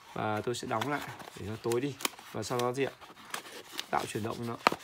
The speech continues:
Và bây giờ nó sẽ sáng. Rất là hay. Và đây là cảm biến chuyển động tích hợp với cảm biến ánh sáng.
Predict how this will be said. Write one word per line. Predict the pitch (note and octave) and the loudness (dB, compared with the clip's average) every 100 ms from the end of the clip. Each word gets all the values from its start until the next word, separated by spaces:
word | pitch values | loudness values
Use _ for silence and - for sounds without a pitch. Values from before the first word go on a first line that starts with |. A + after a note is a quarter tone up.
| - - - - - - - | -8 -12 -14 -12 -12 -12 -6
Và | - | -2
bây | A2+ | 2
giờ | B2 | 2
nó | A2+ | 2
sẽ | G#2+ - | -2 0
sáng. | A2+ G#2+ - - - - - - - - - - - - - _ _ - - - - | 0 0 0 0 0 -14 -12 -14 -16 -20 -20 -20 -18 -18 -20 _ _ -16 -12 -14 -4
Rất | D3+ C#3+ | 0 0
là | C3+ | 2
hay. | C3+ B2+ A2 - - - - - - - - _ - - - - - - _ _ - - _ _ _ _ _ - - _ _ - - | 2 0 -2 -12 -20 -16 -14 -14 -18 -20 -20 _ -20 -20 -20 -20 -20 -20 _ _ -20 -20 _ _ _ _ _ -20 -20 _ _ -12 -2
Và | A#2+ | 4
đây | C3+ | 4
là | B2 | 4
cảm | - A#2 G2 | 2 0 0
biến | A2 | 2
chuyển | C#3 A#2+ | 4 4
động | - - | 2 2
tích | E3 | 4
hợp | D3+ A2 | 4 2
với | A#2+ | 0
cảm | A2+ | 0
biến | G#2 | 0
ánh | |
sáng. | G2+ A2+ A2 | 2 2 2